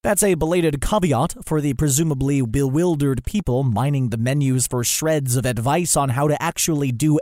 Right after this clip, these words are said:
anything in this diabolically difficult skateboarding sim. With a two-stick control system that flies in the face of generations of muscle memory, Session is a complex but very grounded simulation of street skating that can appear wonderfully authentic when executed well.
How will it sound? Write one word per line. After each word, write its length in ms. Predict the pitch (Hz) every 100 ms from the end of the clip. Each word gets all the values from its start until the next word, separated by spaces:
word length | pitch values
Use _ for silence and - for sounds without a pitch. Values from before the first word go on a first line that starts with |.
| -
anything 560 | 202 262 202 123 131
in 120 | 170 117
this 140 | 113
diabolically 840 | 110 151 143 117 151 156 143 143
difficult 540 | 123 202 190 160 156 -
skateboarding 840 | - - 202 190 - 143 135 165
sim. 600 | 160 - 254 147 - 80 - _ -
With 100 | 175
a 40 |
two-stick 460 | 240 254 - 220 -
control 400 | 190 220 226 208
system 440 | 175 165 190 165
that 120 | 135
flies 420 | - 147 156 170
in 60 | 131
the 80 | 123
face 300 | 160 156 -
of 80 | 104
generations 680 | 127 127 135 135 123 113
of 140 | 104 120
muscle 340 | 143 - 120
memory, 540 | 101 92 90 104 151
Session 500 | 165 220 214 214 214
is 380 | 202 - 185 160
a 160 | 160 165
complex 680 | 160 175 196 151 139 160
but 160 | - 127
very 300 | 110 156 147
grounded 640 | 120 127 156 180 131 131
simulation 600 | - 135 123 135 160 -
of 80 | 135
street 360 | - 170 185 170
skating 540 | - 214 208 151 147 156
that 220 | 131 -
can 180 | 143 135
appear 380 | 135 - 202
wonderfully 560 | 160 165 196 180 170 147
authentic 600 | 131 - 214 220 139 -
when 140 | 135
executed 600 | 139 127 - - 110 92
well. 520 | 117 170 147 82 -